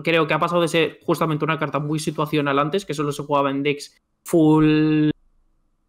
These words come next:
cocaína, Twister Fate, en plan, "Venga, vamos a aliviarlo en un turno" y tal.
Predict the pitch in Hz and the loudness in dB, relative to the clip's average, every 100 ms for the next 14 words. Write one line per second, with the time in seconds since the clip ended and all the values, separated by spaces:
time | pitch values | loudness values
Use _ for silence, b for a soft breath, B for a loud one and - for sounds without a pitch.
0 | _ _ _ _ _ _ _ - 151 139 | _ _ _ _ _ _ _ -4 -2 0
1 | 143 151 156 147 147 147 139 151 147 147 | 0 0 0 -2 -4 -4 -4 0 0 0
2 | 147 147 147 147 143 147 135 143 143 143 | -4 0 0 0 -2 -2 0 0 -2 0
3 | 147 147 143 147 147 147 139 156 | 0 0 -2 -4 -8 -6 -2 -2